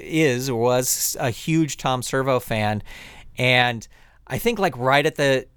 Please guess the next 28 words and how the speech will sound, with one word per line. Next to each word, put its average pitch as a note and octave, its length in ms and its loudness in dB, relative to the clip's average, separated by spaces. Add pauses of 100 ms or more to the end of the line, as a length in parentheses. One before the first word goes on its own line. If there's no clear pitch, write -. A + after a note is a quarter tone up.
(160)
right C3+ 260 2
around, C#3 680 0 (560)
you B2+ 160 -4
know, B2 100 0
it - 40 -2
was C3 120 -2
towards, G#3+ 320 0
towards F#3+ 220 -2
the D#3+ 100 -2
end D3+ 100 0
of C#3 60 -4
the C3+ 60 2
show, C#3 340 2
I A#2 80 2
saw, C3+ 220 -2
like, A#2+ 260 -2
"Oh, G3 140 0
you F3 140 2
can D#3 140 0
order D#3 380 2
a - 60 0
kit G3+ 460 -2
on C#3 340 0
eBay B2+ 580 0 (440)
from, C3 640 -2
from C3+ 260 -4
this C3 160 -2
guy, G3 360 2